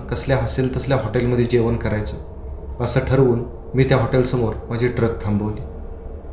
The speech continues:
आणि ट्रक थांबवूनच मी त्या हॉटेलचं निरीक्षण करायला लागलो. ते हॉटेल एकदमच छोटंसं होतं आणि त्या हॉटेलसमोर खूपच कमी जागा होती,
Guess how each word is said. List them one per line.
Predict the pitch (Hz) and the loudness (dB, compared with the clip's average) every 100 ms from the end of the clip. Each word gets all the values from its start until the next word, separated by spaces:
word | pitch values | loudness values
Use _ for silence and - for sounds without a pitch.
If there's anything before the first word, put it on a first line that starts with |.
| - - | -10 -4
आणि | 117 123 | 0 2
ट्रक | 123 127 127 | 4 4 2
थांबवूनच | 120 120 127 117 - - | 0 4 4 2 -2 -2
मी | 123 | 2
त्या | 127 | 4
हॉटेलचं | 110 123 117 127 120 | 4 2 0 2 2
निरीक्षण | 110 107 - 107 | 2 0 -2 -2
करायला | 101 101 | -2 -2
लागलो. | 104 - - - - - - - - - - - - | -2 -6 -10 -14 -12 -12 -12 -12 -12 -12 -12 -8 0
ते | |
हॉटेल | 117 107 120 | 0 2 4
एकदमच | 120 107 120 120 - | 4 2 2 0 0
छोटंसं | 107 101 98 | -2 -2 -2
होतं | 104 - - - - - - - - 120 | -4 -6 -8 -10 -10 -10 -12 -12 -6 -2
आणि | 120 | 4
त्या | 123 | 4
हॉटेलसमोर | 113 - 127 135 120 110 - - - | 4 2 2 2 0 0 -6 -12 -6
खूपच | 131 139 135 | -2 0 0
कमी | 117 113 | 2 2
जागा | 107 101 104 | 2 0 0
होती, | 101 - | -4 -6